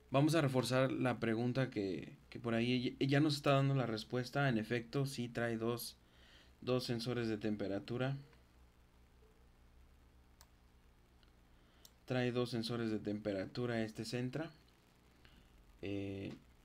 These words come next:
uno es para el sistema de temperatura del medio ambiente, el cual se ve en el clúster. Y el otro es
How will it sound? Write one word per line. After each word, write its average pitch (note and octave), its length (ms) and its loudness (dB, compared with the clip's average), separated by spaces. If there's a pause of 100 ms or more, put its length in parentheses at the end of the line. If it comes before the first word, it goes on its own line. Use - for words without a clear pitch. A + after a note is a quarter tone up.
(680)
uno C#3 500 6
es C3+ 460 0
para A#2 260 2
el A2+ 140 2
sistema B2 880 0 (1000)
de A2+ 100 0
temperatura A#2+ 720 0
del A#2+ 240 0
medio B2+ 240 2
ambiente, D3 520 2
el B2 100 -2
cual A#2 240 0
se A2+ 140 -2
ve A2+ 100 0
en A2+ 140 0
el A2+ 160 -2
clúster. C#3 440 -2 (1120)
Y F3 180 4
el F3+ 120 6
otro C#3 480 4 (100)
es B2 540 -2